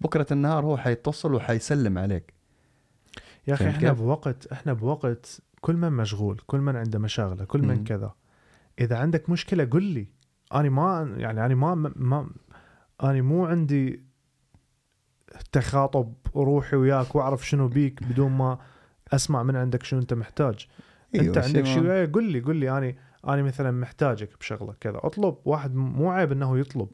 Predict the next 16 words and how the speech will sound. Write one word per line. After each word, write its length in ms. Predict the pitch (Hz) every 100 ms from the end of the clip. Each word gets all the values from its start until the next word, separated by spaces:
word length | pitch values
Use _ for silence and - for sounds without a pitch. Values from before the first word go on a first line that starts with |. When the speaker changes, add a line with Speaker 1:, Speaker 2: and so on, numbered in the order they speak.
| -
Speaker 1:
إذا 200 | 151 98
قدرت 240 | 92 123
تسوي 360 | - - 120 98
هذا 120 | 90
الشيء، 520 | 90 - 139 156 - - -
أهلًا 300 | 117 104 113
Speaker 2:
إيه. 80 |
Speaker 1:
وسهلًا 400 | 208 160 101 90
أسوي 260 | 87 - 92
لك 180 | 87 -
إياه. 80 | -
إذا 200 | 143 143
ما 100 | 147
قدرت، 320 | 143 160 165 - _ _ _
والمشكلة 400 | 107 117 - 101
كمان، 340 | 92 101 98